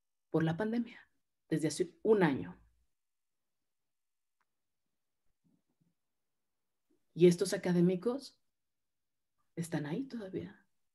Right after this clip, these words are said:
con un año de ventaja sobre sus víctimas.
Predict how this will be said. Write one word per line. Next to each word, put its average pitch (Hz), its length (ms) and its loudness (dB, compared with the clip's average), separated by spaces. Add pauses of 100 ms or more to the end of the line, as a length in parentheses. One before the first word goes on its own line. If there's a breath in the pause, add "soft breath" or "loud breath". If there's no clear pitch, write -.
(140)
con 175 160 10
un 180 100 10
año 180 220 8
de 175 100 6
ventaja 160 440 2
sobre 156 240 -6
sus 165 160 -12
víctimas. - 560 -12